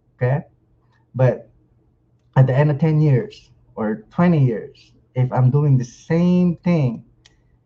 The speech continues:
I would regret the time that I wake up every day not doing something about the future because I'm gonna be stuck. And I'm gonna be stuck, and I'm gonna be ten years, twenty years older, and I'm gonna regret it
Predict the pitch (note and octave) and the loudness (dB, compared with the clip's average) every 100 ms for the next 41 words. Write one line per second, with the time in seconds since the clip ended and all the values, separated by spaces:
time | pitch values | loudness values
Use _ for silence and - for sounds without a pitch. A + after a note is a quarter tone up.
0 | _ _ _ _ C3 D3 C3+ C3+ C#3 C3+ | _ _ _ _ 0 2 4 4 4 0
1 | B2+ A#2+ B2+ B2+ B2 A2+ A#2+ B2+ _ B2+ | 0 -4 0 0 0 -4 -6 -10 _ -8
2 | B2+ A#2+ A#2+ C3 C3 A2+ - C#3+ E3 D3+ | -4 -2 0 0 0 -4 -2 -2 0 0
3 | C3 G2+ - - C3 B2 C3 C#3+ C3 C3+ | 0 -2 -12 -8 -4 -2 0 0 2 0
4 | C3+ B2+ A2+ C3 D#3+ - G#3+ - C3+ - | 2 0 -2 -6 -8 -4 -6 -4 -10 -10
5 | _ _ _ _ _ C3 C3 B2+ - C3+ | _ _ _ _ _ 0 4 2 4 4
6 | C3 A#2 A2+ - - D#3+ - _ _ _ | 6 4 0 -6 -2 -2 -4 _ _ _
7 | _ - C3 B2 A#2 A2 G#2+ - A#2 A#2+ | _ 0 2 4 0 -4 -6 -6 -4 -4
8 | A2 G#2+ _ G#3 - - _ _ _ _ | -6 -10 _ -2 -2 -6 _ _ _ _
9 | _ - A#2+ A#2+ B2 A#2 G#2+ - C3+ C3+ | _ -4 0 2 2 0 0 4 6 8
10 | C3+ C3+ B2+ - _ C#3+ C3+ B2+ C3 B2+ | 8 8 4 -2 _ 4 6 8 8 6
11 | B2+ _ B2+ D#3 E3 G#3+ F4+ F#4 _ _ | 0 _ 2 2 2 0 -2 -6 _ _
12 | _ _ _ _ _ - B2+ C3 B2+ C#3+ | _ _ _ _ _ 0 4 4 4 4
13 | D3 C#3+ C3 A#2 C#3 G3 D#3+ C3+ | 6 6 4 4 4 4 2 -2